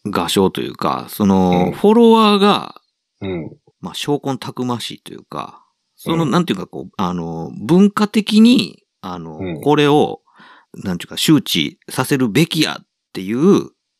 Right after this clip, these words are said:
Speaker 1: 思いから、
Speaker 2: うん。
Speaker 1: こう、言ったのか、はたまた、
Speaker 2: うん。
Speaker 1: あの、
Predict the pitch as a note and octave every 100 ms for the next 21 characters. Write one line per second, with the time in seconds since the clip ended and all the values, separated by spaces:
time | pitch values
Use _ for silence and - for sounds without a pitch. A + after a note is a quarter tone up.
0 | _ _ - F2+ A#2 C#3 B2 E2 - _
1 | _ _ - B2+ F#2 - _ - - -
2 | - - _ _ - - _ - - G#2
3 | - D#2+ B1+ - F2 - - - - B2+
4 | E2 G#2+ - E2+ - _ _ _ F#2+ E2
5 | D#2+ D#2 D2 D2+